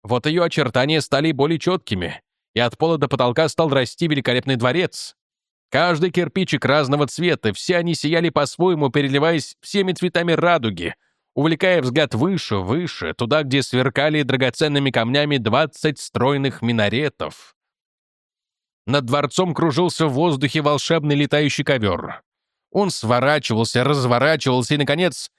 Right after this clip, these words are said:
вытянулся в тончайшую паутину, затянувшую всё видимое пространство причудливой прозрачной сетью. От него струились во все стороны лучи.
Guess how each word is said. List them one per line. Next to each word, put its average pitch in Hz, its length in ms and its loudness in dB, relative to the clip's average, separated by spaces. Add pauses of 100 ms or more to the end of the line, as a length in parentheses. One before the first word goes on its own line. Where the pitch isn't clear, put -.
(200)
вытянулся 190 600 0
в - 80 -6
тончайшую 175 600 0
паутину, 165 540 0
затянувшую 147 720 0
всё 170 280 -2
видимое 147 360 0
пространство 131 760 0
причудливой 135 580 0
прозрачной 120 680 0
сетью. 92 600 -10 (1800)
От 135 160 -2
него 208 280 2
струились 185 480 0
во 160 120 4
все 175 220 -2
стороны 165 460 2
лучи. 151 500 -2